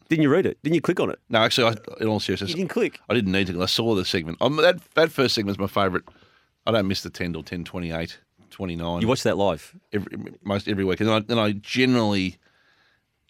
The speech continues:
Speaker 2: get mediocre and
Speaker 1: Yeah.
Speaker 2: maybe one or two other things on the Twitter feed.
Speaker 1: Yep.
Speaker 2: Um,
Speaker 1: Well,
Speaker 2: sometimes
Speaker 1: you're,
Speaker 2: they're a bit
Speaker 1: you're,
Speaker 2: late to
Speaker 1: you're a
Speaker 2: post.
Speaker 1: TikTok man, yeah.
Speaker 2: Sunday was, didn't post till about twelve oh five.
Speaker 1: Oh, really?
Speaker 2: But, uh, the first segment I generally watch live, and I find it entertaining. So that's tongue in cheek. But it is clickbaiting. So it's an interesting trend what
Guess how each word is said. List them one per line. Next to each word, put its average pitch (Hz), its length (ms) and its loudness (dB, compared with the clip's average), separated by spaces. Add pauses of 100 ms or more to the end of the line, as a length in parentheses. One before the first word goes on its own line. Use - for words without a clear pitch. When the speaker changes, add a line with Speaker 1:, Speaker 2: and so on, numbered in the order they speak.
Speaker 2:
get 98 160 -4
mediocre 95 680 -2
and 87 420 -8 (100)
Speaker 1:
Yeah. 113 200 0
Speaker 2:
maybe 107 160 0
one 101 140 2
or 98 40 -2
two 101 140 -2
other 92 140 0
things 92 200 -6
on 90 120 -4
the 82 80 -4
Twitter 147 220 -2
feed. 175 320 -4 (100)
Speaker 1:
Yep. 80 140 -6 (180)
Speaker 2:
Um, 90 400 -4
Speaker 1:
Well, - 60 -10
Speaker 2:
sometimes 120 320 2
Speaker 1:
you're, - 0 -
Speaker 2:
they're 113 40 2
a 104 40 2
bit 104 80 0
Speaker 1:
you're, 98 100 4
Speaker 2:
late 107 100 2
to 104 60 -2
Speaker 1:
you're 117 100 2
a 120 40 4
Speaker 2:
post. 147 100 2
Speaker 1:
TikTok 151 320 0
man, 92 160 0
yeah. - 0 -
Speaker 2:
Sunday 120 280 2
was, 98 220 0 (260)
didn't 107 200 -2
post 104 260 -4
till 104 80 -4
about 98 160 0
twelve 107 240 0
oh 101 80 2
five. 151 400 -2
Speaker 1:
Oh, 143 80 -6
really? 123 320 -2 (480)
Speaker 2:
But, - 360 -2
uh, 104 200 4
the 101 100 2
first 127 260 2
segment 101 240 0
I - 40 0
generally 95 240 -4
watch 90 200 -4
live, 90 160 0
and 90 80 -2
I 95 60 0
find 95 200 -2
it 87 60 -2
entertaining. 82 500 -6
So - 120 -6
that's 101 80 -6
tongue 104 180 -4
in 90 60 -2
cheek. 104 180 -4
But 131 100 2
it 139 80 4
is 208 140 2
clickbaiting. 92 480 0
So - 80 -2
it's 147 80 -2
an 247 180 0
interesting 208 320 -4
trend 139 360 2
what 107 160 0